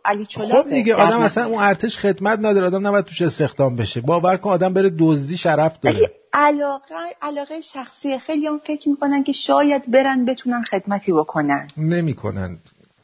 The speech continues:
Speaker 2: من الان شک کردم که ما اصلاً با عراق داشتیم می‌جنگیدیم یا خودمون داشتیم خودمون رو می‌زدیم. <laughs> باور کن.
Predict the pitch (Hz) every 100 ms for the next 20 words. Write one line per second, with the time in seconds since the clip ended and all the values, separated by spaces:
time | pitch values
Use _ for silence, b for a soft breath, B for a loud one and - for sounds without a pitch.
0 | b b b b b _ 135 180 156 151
1 | 175 160 170 170 175 156 135 143 160 170
2 | 165 165 156 - 165 151 143 131 131 160
3 | 175 160 170 160 156 151 147 151 147 123
4 | 156 147 127 107 98 123 117 110 113 104
5 | 101 427 415 403 427 - b b b b
6 | - - 127 135 143 143 - - - -